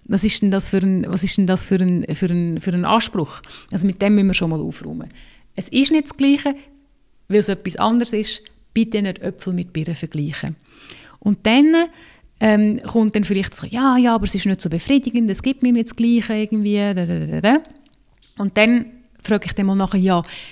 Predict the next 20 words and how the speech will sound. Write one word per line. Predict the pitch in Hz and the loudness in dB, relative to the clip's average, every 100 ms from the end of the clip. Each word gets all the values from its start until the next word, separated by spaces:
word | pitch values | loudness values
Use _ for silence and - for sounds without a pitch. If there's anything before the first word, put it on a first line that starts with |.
| - - | -14 -2
wie | 180 247 | 4 4
viel | - 202 185 | 4 2 2
tust | 208 - - | -2 -2 -2
denn | 190 | 0
du | 185 180 | 0 0
in | 165 | 0
deine | 180 165 | -2 -2
Solosexualität | 180 170 160 165 160 - 160 160 156 156 - - _ _ _ _ _ _ | -2 -2 -2 -4 -6 -4 -4 -4 -6 -6 -10 -20 _ _ _ _ _ _
investieren? | 196 180 156 - 226 339 339 202 - _ _ _ _ _ _ _ _ - | 2 2 2 0 2 0 0 -2 -4 _ _ _ _ _ _ _ _ 0
Machst | 202 - - | 2 2 0
du | |
es | 160 | 0
immer | 160 156 | 0 0
gleich? | 180 262 311 320 - - - - _ _ _ - | 4 6 6 4 -2 -12 -20 -20 _ _ _ -8
Tust | 165 - - | -6 -6 0
abwechseln, | 247 240 233 233 - - 220 220 - - - | 0 2 -2 -2 -6 -4 -2 -4 -8 -20 -10
tust | 175 165 | -4 0
neue | 185 196 220 214 | 2 4 4 4
Sachen | 190 180 - - | 0 -2 -6 -8
probieren. | 170 254 269 254 247 | 0 4 4 4 0